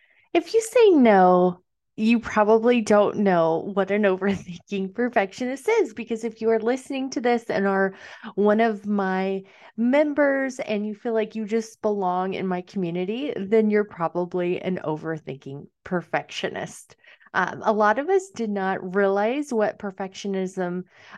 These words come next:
uh, means or meant whenever we say we're not a perfectionist. But if you are avoiding doing things because you have to know how to do it the right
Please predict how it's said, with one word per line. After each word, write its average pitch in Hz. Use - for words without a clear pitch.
uh, 170
means 220
or 196
meant 190
whenever 196
we 196
say 190
we're 175
not 165
a 220
perfectionist. 302
But 180
if 240
you 311
are 226
avoiding 196
doing 185
things 277
because 196
you 180
have 190
to 208
know 175
how 170
to 165
do 165
it 151
the 156
right 147